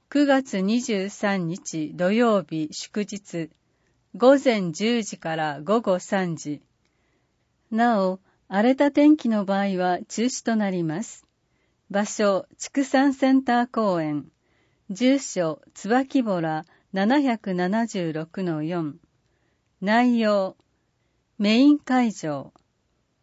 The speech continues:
オープニングセレモニー、動物愛護作文絵画コンクール優秀者表彰式、スタンプラリー、トースターペンダント粘土細工、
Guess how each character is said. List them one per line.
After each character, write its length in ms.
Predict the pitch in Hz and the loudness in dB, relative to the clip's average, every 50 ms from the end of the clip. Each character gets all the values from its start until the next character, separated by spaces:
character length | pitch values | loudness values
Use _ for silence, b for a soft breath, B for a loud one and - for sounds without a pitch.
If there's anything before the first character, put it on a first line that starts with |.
| _ _ - | _ _ 2
オ 160 | 208 240 277 | 4 4 4
ー 40 | 269 | 4
プ 160 | 269 - 277 | 4 4 6
ニ 140 | 262 269 269 | 6 8 8
ン 80 | 262 | 8
グ 100 | 254 262 | 6 6
セ 160 | 269 - - 233 | 2 0 -2 -2
レ 140 | 240 247 | 0 0
モ 160 | 233 214 196 180 | 0 0 0 0
ニ 320 | 170 160 156 151 143 - | -2 -2 -2 -2 -4 -6
ー、 540 | _ _ _ _ _ _ _ _ _ _ 190 | _ _ _ _ _ _ _ _ _ _ -4
動 240 | 175 208 240 269 269 | 0 2 4 4 4
物 460 | 254 277 269 269 - - 240 247 - - | 2 0 -2 -4 -4 -4 -2 -2 -2 0
愛 280 | 185 208 247 262 247 | 0 2 2 2 2
護 120 | 226 247 262 | 2 0 -2
作 400 | - - 214 220 - 262 233 214 | -2 -2 -4 -2 0 -2 -2 -2
文 340 | 202 170 156 151 147 - - - | -2 -2 -2 -2 -2 -4 -4 -2
絵 200 | 220 233 254 254 | 0 2 2 2
画 160 | 247 247 254 | 2 0 -2
コ 180 | 254 - 240 233 | 0 -2 0 0
ン 120 | 247 247 | 0 0
ク 260 | 254 - 233 226 208 | -2 -2 -2 -2 -2
ー 20 | 190 | -2
ル 260 | 151 156 156 160 160 b b b b b b b | -2 -4 -4 -4 -6 b b b b b b b
優 320 | 202 190 226 254 269 277 269 | -2 0 2 2 2 2 0
秀 360 | - - - 262 262 262 254 | -4 -2 0 0 2 2 0
者 400 | 262 - - 190 175 165 165 - - - - | -4 -4 -4 -2 0 0 -2 -4 -8 -4 -2
表 140 | 220 233 | 0 0
彰 340 | 254 254 - - 240 208 196 | 0 -2 -2 -4 -2 -2 -2
式、 460 | 214 - - - _ - 156 147 - _ _ _ _ _ _ _ _ _ _ _ _ _ _ _ | -4 -8 -12 -12 _ -8 -8 -8 -8 _ _ _ _ _ _ _ _ _ _ _ _ _ _ _
ス 180 | - - - | -18 -18 -2
タ 160 | - 254 262 285 | 0 2 4 4
ン 80 | 277 | 2
プ 180 | 269 - 262 254 | 2 0 0 2
ラ 200 | 247 247 247 240 | 2 2 0 0
リ 300 | 208 170 160 156 143 - | 0 0 -2 -2 -2 -4
ー、 20 | - _ _ _ _ _ _ _ _ | -8 _ _ _ _ _ _ _ _
ト 200 | - 226 233 262 | -2 0 2 2
ー 40 | 285 | 2
ス 120 | - - | 0 -4
タ 260 | - - 247 240 240 | -4 0 2 2 2
ー 40 | 240 | 0
ペ 200 | - - 240 240 | 0 -2 -2 -2
ン 100 | 233 220 | -2 -2
ダ 180 | 175 170 170 180 | -2 -2 -4 -4
ン 40 | 185 | -6
ト 300 | - - 160 156 147 - | -8 -8 -6 -6 -6 -4
粘 300 | 165 185 214 247 247 233 | -2 -2 0 2 2 2
土 160 | 220 220 220 | 0 -2 -2
細 260 | - 208 190 185 202 - _ _ - | -4 -4 -6 -6 -8 -10 _ _ -10
工、 160 | 151 147 | -10 -10